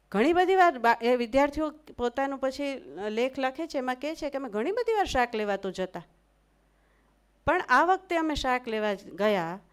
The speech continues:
ત્યારે જાણે શાકભાજી અમારી સાથે વાતો કરતા હોય ને એવું લાગતું હતું. આ શિક્ષક મોલમાં પણ લઈ ગયા છે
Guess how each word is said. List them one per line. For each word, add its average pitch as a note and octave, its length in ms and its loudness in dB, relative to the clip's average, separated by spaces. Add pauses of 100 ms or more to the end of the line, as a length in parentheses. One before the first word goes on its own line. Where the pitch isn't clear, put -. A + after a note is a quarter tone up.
(300)
ત્યારે D4 240 2
જાણે F4 220 2
શાકભાજી C#4 560 2
અમારી E4+ 280 0
સાથે D#4 320 -2
વાતો C#4+ 320 0
કરતા D#4+ 360 -6
હોય D4 160 -2
ને G3 120 0
એવું G3+ 180 -2
લાગતું E3 360 -10
હતું. E3+ 160 -18 (3750)
આ C#4+ 120 4
શિક્ષક F4+ 440 0
મોલમાં D4+ 500 8
પણ G#4 160 2
લઈ G#3+ 180 0
ગયા E3+ 200 -6
છે - 200 -18